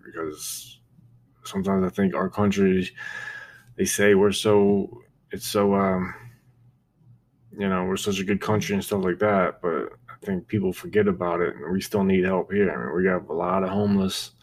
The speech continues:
out in Colorado or California, a lot of military vets, you know, commit suicide every day. They need help. We got a lot of homelessness out in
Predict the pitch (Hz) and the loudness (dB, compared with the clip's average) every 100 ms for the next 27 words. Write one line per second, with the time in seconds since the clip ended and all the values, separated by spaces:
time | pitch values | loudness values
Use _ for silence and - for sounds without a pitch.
0 | - - - 110 101 87 104 101 98 101 | -18 -16 -6 0 0 0 -2 0 2 2
1 | 107 101 95 92 90 - - 107 101 - | 2 2 0 -2 -2 -6 -4 -2 -2 0
2 | 113 110 110 110 104 _ _ _ _ - | 2 4 4 2 -2 _ _ _ _ -20
3 | _ _ _ _ _ - - 165 87 101 | _ _ _ _ _ -10 -4 -2 0 2
4 | 98 - 101 98 92 101 98 - - - | 2 2 4 4 4 2 2 -2 -8 -6
5 | 92 90 92 95 95 - - 98 92 101 | -2 -2 -2 0 0 -2 0 2 2 -2
6 | 95 90 87 80 95 95 92 82 - 85 | -2 0 -2 -2 0 2 2 -2 -4 -2
7 | 92 101 92 92 90 90 _ _ _ _ | 0 2 2 0 -4 -4 _ _ _ _
8 | - - - - - - _ - 90 90 | -20 -20 -20 -20 -20 -20 _ -6 0 2
9 | 92 82 92 107 101 95 - 110 98 - | 2 0 0 2 2 2 0 -2 -2 -4
10 | - 73 90 76 87 95 87 | -10 -6 -6 -6 -6 -6 -6